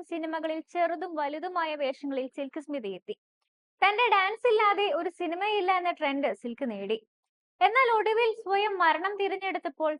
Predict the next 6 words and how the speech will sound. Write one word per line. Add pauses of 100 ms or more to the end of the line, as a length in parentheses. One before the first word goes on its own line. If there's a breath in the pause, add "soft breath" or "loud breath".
സിൽക്കിന്റെ
മൃതദേഹത്തിന്
ചുറ്റും
തടിച്ചുകൂടാൻ (200)
ആരാധകരാരും
ഉണ്ടായിരുന്നില്ല.